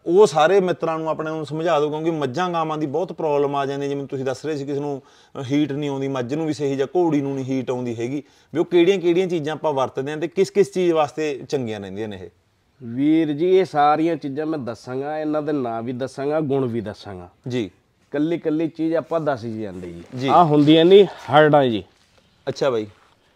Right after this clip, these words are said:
Speaker 2: ਇਹ ਹੁੰਦੀ ਜੀ ਹਰੜਾਂ।
Speaker 1: ਹੂੰ।
Speaker 2: ਇਹ ਲੀਵਰ ਮੈਦੇ ਨੂੰ ਸੈੱਟ ਰੱਖਦੀ ਜੀ।
Speaker 1: ਜੀ ਬਾਈ।
Speaker 2: ਲੀਵਰ ਮੈਦਾ ਜਿਸ ਪਸ਼ੂ ਦਾ ਸੈੱਟ ਰਹੂਗਾ, ਉਹ ਪਸ਼ੂ ਕਦੀ ਬਿਮਾਰ ਨਹੀਂ ਹੁੰਦਾ ਜੀ।
Speaker 1: ਹੂੰ,
Speaker 2: ਇਹ
Speaker 1: ਭਾਵੇਂ ਬੰਦਾ, ਭਾਵੇਂ ਪਸ਼ੂ ਆ।
Speaker 2: ਹਾਂ ਜੀ, ਹਾਂ ਜੀ।
Speaker 1: ਹੂੰ।
Speaker 2: ਇਹ ਹੁੰਦਾ ਜੀ ਜੀਰਾ ਡੰਡੀ।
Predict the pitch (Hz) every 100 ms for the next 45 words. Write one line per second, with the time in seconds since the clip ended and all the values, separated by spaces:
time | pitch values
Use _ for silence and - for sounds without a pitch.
0 | _ 147 175 147 147 160 202 170 156 156
1 | 147 127 101 _ 143 139 113 _ - 180
2 | 190 170 170 180 170 160 156 185 196 175
3 | 165 151 127 120 113 101 92 _ 127 123
4 | 123 101 - _ _ 123 156 180 180 170
5 | 165 180 165 160 - 160 165 170 - 156
6 | 156 151 156 156 170 170 170 147 165 170
7 | 180 156 147 135 123 123 107 107 95 82
8 | - _ 139 123 107 101 104 165 202 175
9 | 170 170 175 202 196 156 135 139 156 147
10 | 160 160 156 135 127 113 - - 135 127
11 | 135 190 160 160 175 202 147 180 190 170
12 | 151 120